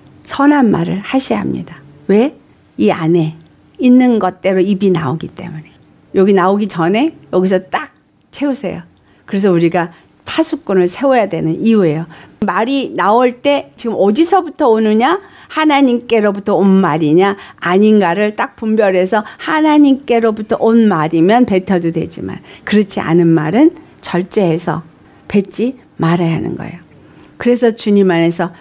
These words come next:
만약에 우리 각자가 다 이와 같이 "나도 의와 진리의 거룩함으로 새 사람을 입은 자로 살고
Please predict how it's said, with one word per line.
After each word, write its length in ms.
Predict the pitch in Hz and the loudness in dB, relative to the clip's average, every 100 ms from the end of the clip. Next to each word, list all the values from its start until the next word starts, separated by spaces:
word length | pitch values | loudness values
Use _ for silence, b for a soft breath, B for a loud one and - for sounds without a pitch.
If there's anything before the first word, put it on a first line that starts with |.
| B | B
만약에 400 | 180 190 190 185 | 0 4 4 2
우리 260 | 180 226 226 | -2 0 -2
각자가 480 | - 262 - 254 233 | -2 -6 -4 -2 -2
다 200 | - 214 | -4 -6
이와 400 | 220 247 262 262 | -2 0 0 0
같이 760 | 233 208 - - 311 370 403 B B B B | -4 -6 -8 -4 2 2 2 B B B B
"나도 640 | 202 240 240 294 294 269 | -2 0 2 4 4 4
의와 280 | 254 262 247 | 4 4 2
진리의 400 | 233 - 226 214 | -2 -6 0 0
거룩함으로 720 | - 240 233 - 214 208 202 | 0 -2 -2 -4 -2 0 0
새 260 | 208 302 302 | -2 -2 -2
사람을 580 | - 269 214 185 185 - | -2 -2 0 0 0 2
입은 360 | 285 262 269 | 0 2 -2
자로 280 | 233 202 220 | 0 0 -2
살고 500 | 214 196 170 170 160 | -4 -4 -4 -2 -4